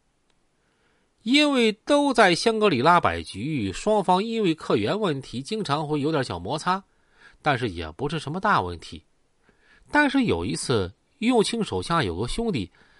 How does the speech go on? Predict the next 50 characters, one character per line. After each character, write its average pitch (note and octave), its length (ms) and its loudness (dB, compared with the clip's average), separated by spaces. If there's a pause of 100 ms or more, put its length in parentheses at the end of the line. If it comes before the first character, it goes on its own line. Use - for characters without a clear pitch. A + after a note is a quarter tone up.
(140)
去 - 180 0
梁 E3 260 2
旭 B2+ 180 -2
东 G#3+ 220 0
局 G#3+ 220 -4
子 G#3+ 100 4
门 C#3+ 400 0
外 D3+ 260 6 (260)
和 C#3 200 -2
客 C3 200 2
人 C3 120 0
说 C3+ 200 2
了 B2 100 6
几 G#2 180 -6
句 A#2 120 -4
话， C#3 300 0 (480)
被 A#2+ 140 -2
误 C#3 220 2
认 B2+ 180 0
为 A2 100 0
是 C#3+ 140 -2
来 C3 140 2
抢 G2+ 240 -8
客 G3+ 280 2
人， F2+ 160 -2 (420)
被 F2+ 180 -4
梁 G#2 280 -6
旭 A#2+ 140 -8
东 G3 180 -4
的 A2+ 120 0
手 A2+ 260 -6
下 E3+ 300 -2 (720)
就 F#2+ 120 -14
给 B2+ 140 -8
打 E2+ 280 -6
了 E3+ 100 -6
一 F#3+ 160 -6
顿。 E2+ 200 -12 (760)
“庆 - 260 -8
哥 F2+ 140 -10
啊， - 260 -10 (560)
这 - 160 -2
梁 F#3+ 240 0
旭 - 160 -4
东 G#3 160 -4
也 G2+ 120 -2
太 - 340 -6
嚣 G#2 200 -2
张 F#2+ 280 -6
了！ F2+ 200 -8